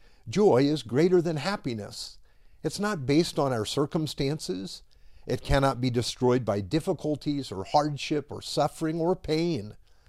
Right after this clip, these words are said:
because it's rooted in something that cannot be touched by those things, someone greater than we are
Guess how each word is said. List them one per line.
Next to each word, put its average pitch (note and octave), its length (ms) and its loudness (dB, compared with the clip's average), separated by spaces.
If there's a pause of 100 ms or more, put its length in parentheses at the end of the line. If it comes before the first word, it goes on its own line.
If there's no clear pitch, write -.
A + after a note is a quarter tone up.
(360)
because E3+ 320 2
it's E3+ 180 0
rooted G3 400 0
in G3 160 2
something B2+ 480 -2
that B2 200 -8
cannot B2 380 -6
be B2 140 -6
touched - 580 -12 (440)
by A2 160 0
those G#2 340 -2
things, G#2 400 -6
someone F#3 380 -2
greater E3+ 340 4
than D#3+ 220 -2
we F3 180 2
are - 320 -8